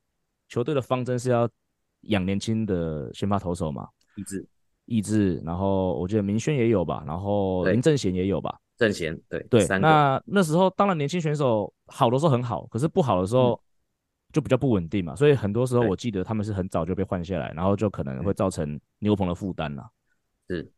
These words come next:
Speaker 1: 对，所以我觉得一开季，所以一开季在这样的状况之下，就是三个年轻本土投手不稳定，再加上两个
Speaker 2: 嗯。
Speaker 1: 又老又残的洋将哦，其实一开季真的是没有太
Speaker 2: 对。
Speaker 1: 特别的好。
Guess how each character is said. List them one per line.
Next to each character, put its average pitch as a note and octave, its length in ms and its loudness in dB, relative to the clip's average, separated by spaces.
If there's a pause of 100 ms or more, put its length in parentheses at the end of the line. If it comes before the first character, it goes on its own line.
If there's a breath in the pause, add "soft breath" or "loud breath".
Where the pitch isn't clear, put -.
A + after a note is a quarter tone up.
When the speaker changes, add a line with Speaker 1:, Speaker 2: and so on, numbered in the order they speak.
(120)
Speaker 1:
对， E2 220 2
所 A2 180 -2
以 F#2+ 240 2
我 F2 140 -4
觉 A2 100 -2
得 - 80 -4
一 - 20 -2
开 C3 220 2
季， A#2 240 -6
所 - 160 -2
以 - 40 -4
一 F3 40 -6
开 E3+ 200 2
季 D#3+ 140 -2
在 C#3+ 140 2
这 C#3 100 -4
样 C3+ 60 -2
的 B2 60 -2
状 C3 120 -2
况 B2 140 0
之 A#2+ 120 -4
下， A#2 140 0
就 A#2 100 -4
是 A#2+ 80 0
三 C3 240 2
个 B2 120 2
年 G2+ 160 0
轻 A2+ 160 -4
本 F#2+ 220 -4
土 G2 120 -4
投 F2 160 -4
手 F2+ 120 -6
不 G#2+ 140 -4
稳 D#2 140 -4
定， E2 160 -4
再 F#2+ 80 -2
加 G2+ 140 0
上 G2+ 160 0
两 E2 200 0
个 E2 260 -2 (240)
Speaker 2:
嗯。 E2 120 -18 (220)
Speaker 1:
又 E3 160 6
老 G2 180 4
又 C3+ 160 6
残 - 240 -2
的 F2+ 120 -2
洋 F2 200 -2
将 F#2 220 -2
哦， C#2 180 -12
其 - 140 -12
实 G#2 140 -2
一 - 80 -4
开 A#2 160 0
季 A2 100 -4
真 G#2+ 140 -2
的 - 20 -4
是 G2+ 80 -4
没 G2+ 80 -4
有 F2+ 60 -4
太 G2+ 160 -4
Speaker 2:
对。 F#2+ 120 -10
Speaker 1:
特 G#2+ 140 -2
别 F2+ 100 0
的 D#2 80 -2
好。 - 220 -8